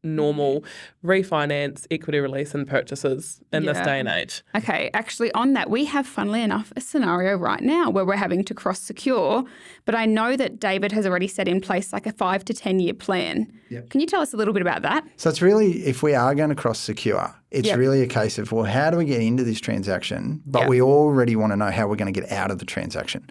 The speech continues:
Speaker 2: Yep.
Speaker 3: What do we think future values of property's worth? What do we think future values of those loans are gonna be paid down to? What's our kinda exit strategy?
Speaker 2: Yep.
Speaker 3: What do we think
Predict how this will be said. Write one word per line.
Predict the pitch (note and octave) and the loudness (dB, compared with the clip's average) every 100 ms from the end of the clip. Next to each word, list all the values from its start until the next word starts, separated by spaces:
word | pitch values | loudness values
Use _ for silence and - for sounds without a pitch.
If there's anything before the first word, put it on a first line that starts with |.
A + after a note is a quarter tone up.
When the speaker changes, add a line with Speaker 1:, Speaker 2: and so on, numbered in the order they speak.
| - | -2
Speaker 2:
Yep. | - - - | -2 -4 2
Speaker 3:
What | C3 | 4
do | |
we | C#3+ C3 | 6 4
think | C3 - | 2 0
future | A#2 A2 G2+ | -2 -2 0
values | G#2 G2 G2 - | -2 0 -4 -6
of | - | -4
property's | D3 D3+ D#3 C#3+ | -2 0 -2 -2
worth? | D3 C#3 C#3 | -2 -2 -2
What | A2+ | -2
do | |
we | G#2 | -2
think | G2 - - | -4 -6 -4
future | G#2 - | -6 -4
values | G2+ G2 G2+ G2 | -2 -2 -2 -4
of | G2 F#2+ | -6 -6
those | F#2 F#2+ | -6 -4
loans | G2 A2 C#3+ C#3+ | -2 0 0 0
are | C#3 | -2
gonna | C#3 C#3 | -2 -2
be | C3 | -2
paid | C3 B2 A#2+ | -2 -2 -2
down | A#2 A#2 | 0 -2
to? | A#2+ A#2 A#2 A#2+ - - | 0 -2 -2 -6 -20 -8
What's | A2+ A#2 | -6 -2
our | C3+ | -2
kinda | B2+ D#3 - A2+ | -2 -4 -4 -4
exit | A#2 A2 A2 | -4 -2 -4
strategy? | - - G2+ G#2+ F#2+ F#2 C3+ A3 | -6 -4 -2 -2 -4 -4 -2 0
Speaker 2:
Yep. | G3+ - B3 - | 0 -2 -6 -2
Speaker 3:
What | G#2+ C3+ C#3 | 2 2 2
do | B2+ | 2
we | B2+ B2 | 4 2
think | A#2+ A2 G#2+ | 0 -2 -2